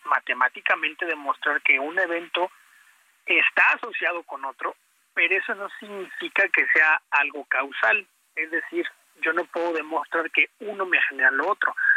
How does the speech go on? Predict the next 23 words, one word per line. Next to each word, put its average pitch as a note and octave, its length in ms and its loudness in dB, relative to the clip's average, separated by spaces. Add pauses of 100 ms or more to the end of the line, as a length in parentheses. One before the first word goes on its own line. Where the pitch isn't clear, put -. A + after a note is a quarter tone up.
(260)
pero G3+ 200 2
justamente A3 560 0
los F#3+ 260 0
estudios F3+ 500 -4
científicos F3 720 -2 (140)
empiezan - 760 2 (120)
con E3 200 -6
ese - 160 -10
tipo - 280 -6
de E3+ 80 0
asociaciones E3+ 640 0 (140)
y F3+ 60 -8
luego E3+ 280 0
requieren E3+ 480 2
estudios D#3+ 400 0
con C3 180 -4 (220)
diseños D#3 560 0 (380)
más C#3 280 4
específicos - 800 -6 (540)
para E3 180 4
poder E3 260 -4
demostrar D#3+ 520 -2
que D3 360 2